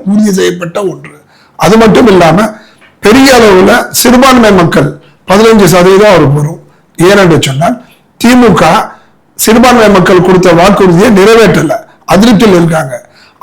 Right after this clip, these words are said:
அதிமுகவுக்கு சிறுபான்மை மக்கள் செல்ல முடியாது, அங்க பி ஜே பி இருக்கு. அதனால அத்தனை சதவீதமும்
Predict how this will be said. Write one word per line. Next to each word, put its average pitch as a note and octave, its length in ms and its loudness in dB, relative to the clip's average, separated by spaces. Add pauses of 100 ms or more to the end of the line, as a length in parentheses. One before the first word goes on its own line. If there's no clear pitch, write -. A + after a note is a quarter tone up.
அதிமுகவுக்கு A3+ 680 2
சிறுபான்மை A3 420 2
மக்கள் F#3 340 0
செல்ல A3 260 0
முடியாது, G3+ 360 2 (440)
அங்க A3 280 2
பி A#3 140 2
ஜே A3+ 160 2
பி F#3+ 120 2
இருக்கு. C#3+ 220 -4 (440)
அதனால F3+ 440 0 (480)
அத்தனை B3+ 400 -2 (140)
சதவீதமும் G#3 600 2